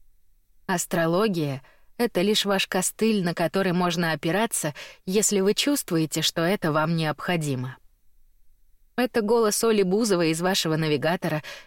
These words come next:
который рекомендует вам свернуть направо или перестроить маршрут, когда вы заблудились.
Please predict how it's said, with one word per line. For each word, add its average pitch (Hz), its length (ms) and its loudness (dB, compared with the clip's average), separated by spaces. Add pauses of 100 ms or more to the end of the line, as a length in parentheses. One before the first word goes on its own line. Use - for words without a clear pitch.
который 160 380 0
рекомендует 165 760 0
вам 165 180 0
свернуть 170 540 -2
направо 165 540 0 (280)
или 220 220 4
перестроить 185 720 0
маршрут, 185 520 0
когда 160 400 0
вы 170 100 2
заблудились. 151 800 0